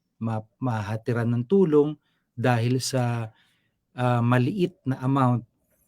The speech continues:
na maaari nating maibigay o mai-offer. Kaya hindi ho,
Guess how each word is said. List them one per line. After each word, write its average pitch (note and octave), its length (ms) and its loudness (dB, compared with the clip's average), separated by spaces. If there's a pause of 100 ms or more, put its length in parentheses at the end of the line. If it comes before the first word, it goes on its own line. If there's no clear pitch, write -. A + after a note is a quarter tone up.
(220)
na A#2 560 0
maaari B2 560 2
nating A2 640 -2 (320)
maibigay B2 800 0
o A#2+ 80 0
mai-offer. A#2 800 -2
Kaya A#2+ 640 0 (340)
hindi B2+ 560 0
ho, B2 400 2